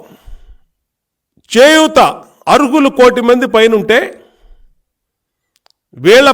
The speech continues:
ప్రకటనలోనే మూడు లక్షలో, నాలుగు లక్షలో ఇచ్చి చేతులు దులుపుకున్నారు. కాపు నేస్తం అని చెప్పి కాపులు మహిళలందరికీ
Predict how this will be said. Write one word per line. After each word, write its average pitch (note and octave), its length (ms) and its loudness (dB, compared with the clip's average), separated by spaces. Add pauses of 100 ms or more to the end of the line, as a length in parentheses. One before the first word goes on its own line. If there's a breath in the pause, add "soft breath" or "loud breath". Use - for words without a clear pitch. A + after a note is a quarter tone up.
ప్రకటనలోనే B3+ 720 0 (640)
మూడు G#3+ 180 -2 (100)
లక్షలో, G3+ 280 -4 (160)
నాలుగు F3+ 300 -2
లక్షలో E3 280 -8 (100)
ఇచ్చి D#3+ 220 -10 (460)
చేతులు D#3 320 -6
దులుపుకున్నారు. A2+ 520 -16 (2500)
కాపు D#4+ 380 2
నేస్తం B3 400 -2
అని B2+ 140 -8
చెప్పి F2+ 220 -20 (3000)
కాపులు D4 460 2 (360)
మహిళలందరికీ C#4 800 2